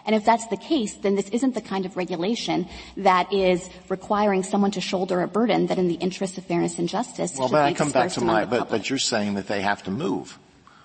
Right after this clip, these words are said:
Speaker 2: They can't afford to build a big house here, which is what, uh, everybody wants. They don't want these little modest houses anymore. They want McMansions.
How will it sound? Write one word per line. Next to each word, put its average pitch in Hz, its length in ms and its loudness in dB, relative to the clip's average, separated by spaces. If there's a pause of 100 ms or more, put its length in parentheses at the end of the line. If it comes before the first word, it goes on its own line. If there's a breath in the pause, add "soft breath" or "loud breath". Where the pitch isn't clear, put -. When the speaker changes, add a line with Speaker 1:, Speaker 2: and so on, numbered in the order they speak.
(200 soft breath)
Speaker 2:
They 113 120 -2
can't 113 240 -2
afford 113 340 0
to - 60 -6
build 95 300 -2
a - 20 -6
big 101 240 -2
house 85 340 -4
here, 69 300 -6
which 95 240 -8
is - 160 -12
what, 85 420 -6
uh, 76 220 -2
everybody 87 380 -4
wants. 85 480 -4
They 85 100 -10
don't 90 160 -6
want 92 220 -2
these 87 260 -10
little 92 240 -2
modest 92 460 -2
houses 76 400 -6
anymore. 76 380 -8
They 90 120 -4
want 87 320 -4
McMansions. - 760 -12